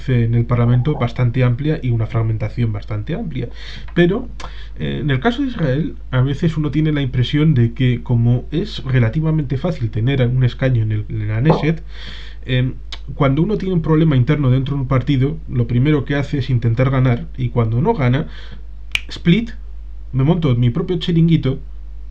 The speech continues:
con una radicalidad mucho más profunda en el, en el discurso, y entonces, eh, ya tenemos un problema, porque luego para la gobernabilidad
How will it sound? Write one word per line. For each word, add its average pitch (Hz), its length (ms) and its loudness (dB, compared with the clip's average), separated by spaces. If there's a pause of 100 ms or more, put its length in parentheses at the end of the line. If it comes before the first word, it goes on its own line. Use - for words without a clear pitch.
con 123 160 2
una 202 180 0
radicalidad 135 800 2 (160)
mucho 165 380 2
más 160 140 2
profunda 135 560 0 (440)
en 120 200 2
el, 110 300 0
en 123 120 2
el 117 100 4
discurso, 147 540 0 (480)
y 139 100 2
entonces, 175 760 0 (520)
eh, 123 520 0 (540)
ya 139 200 2
tenemos 160 360 4
un 156 100 0
problema, 165 420 4
porque 120 420 0 (100)
luego 139 320 2
para 117 200 2
la 113 40 2
gobernabilidad 117 760 2